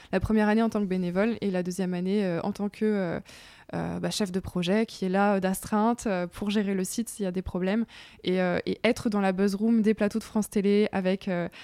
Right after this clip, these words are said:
euh, les stars, les bénévoles, euh, les, euh, les parents, les malades, euh, c'est, euh, une très, très belle expérience.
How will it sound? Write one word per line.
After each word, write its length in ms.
euh, 460
les 180
stars, 340
les 80
bénévoles, 680
euh, 260
les, 280
euh, 200
les 140
parents, 560
les 140
malades, 500
euh, 240
c'est, 280
euh, 280
une 180
très, 260
très 180
belle 120
expérience. 540